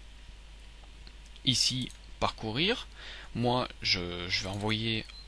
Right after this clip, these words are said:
mon icône newsletter ici pour avoir ce lien ici en bas, l'adresse web du fichier. Je le copie et je le mets simplement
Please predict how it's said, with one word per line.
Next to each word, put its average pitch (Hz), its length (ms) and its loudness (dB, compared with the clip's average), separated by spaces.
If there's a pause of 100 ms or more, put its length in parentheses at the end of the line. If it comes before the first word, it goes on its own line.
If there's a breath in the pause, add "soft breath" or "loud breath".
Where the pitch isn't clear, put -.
(140)
mon 98 200 0
icône 104 500 0
newsletter 95 540 0 (1040 loud breath)
ici 185 380 4 (540 loud breath)
pour 98 180 2
avoir 123 460 6 (200)
ce - 220 8
lien 170 260 8 (100)
ici 151 320 8
en 117 80 6
bas, 92 280 0 (100)
l'adresse 123 400 4
web 170 140 4
du 156 120 0
fichier. 131 400 8 (400)
Je - 140 4
le 135 60 8
copie 170 480 4 (1200)
et 117 80 4
je 117 120 10
le 110 80 6
mets 156 280 8 (440)
simplement 151 720 4